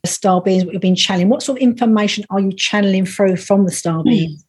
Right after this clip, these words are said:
Speaker 1: Is it like a
Speaker 2: Definitely.
Speaker 1: light language, or is it, like, symbologies?
Speaker 2: Yes, Anita, I, I have lots and lots and lots of information written down, and I've,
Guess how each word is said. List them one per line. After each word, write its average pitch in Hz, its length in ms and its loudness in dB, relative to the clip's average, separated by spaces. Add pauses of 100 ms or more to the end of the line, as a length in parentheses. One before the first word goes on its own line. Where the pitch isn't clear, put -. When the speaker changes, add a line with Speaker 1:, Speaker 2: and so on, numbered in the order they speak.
(120)
Speaker 1:
Is 180 140 2
it 180 120 0
like 180 120 4
a 175 40 2
Speaker 2:
Definitely. - 280 -4
Speaker 1:
light 240 320 -4
language, 254 380 0
or 151 140 0
is 156 80 -2
it, 151 320 -4
like, 147 120 -10 (140)
symbologies? 214 1120 -2 (1300)
Speaker 2:
Yes, 196 200 -2
Anita, 208 380 -2
I, 214 240 0 (220)
I 208 120 2
have 202 280 -2 (100)
lots 196 440 -4
and 214 180 -2
lots - 300 -6
and 190 140 -2
lots 180 300 -4
of 180 140 -4
information 175 800 0
written 175 340 0
down, 160 480 0
and 190 160 0
I've, 190 220 -2